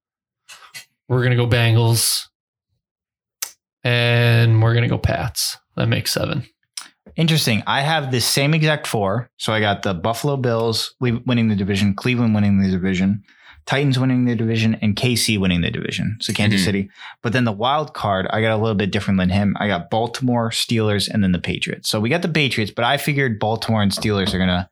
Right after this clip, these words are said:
Speaker 1: Nah.
Speaker 2: You don't think so?
Speaker 1: No, because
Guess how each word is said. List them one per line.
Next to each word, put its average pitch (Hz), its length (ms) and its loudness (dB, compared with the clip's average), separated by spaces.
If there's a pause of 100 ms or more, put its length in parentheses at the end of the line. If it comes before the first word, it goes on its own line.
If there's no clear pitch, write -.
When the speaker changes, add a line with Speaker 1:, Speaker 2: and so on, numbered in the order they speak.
(880)
Speaker 1:
Nah. 127 360 2 (320)
Speaker 2:
You 127 100 0
don't 143 140 0
think 170 100 -2
so? 202 160 0 (540)
Speaker 1:
No, 139 240 2
because 117 360 2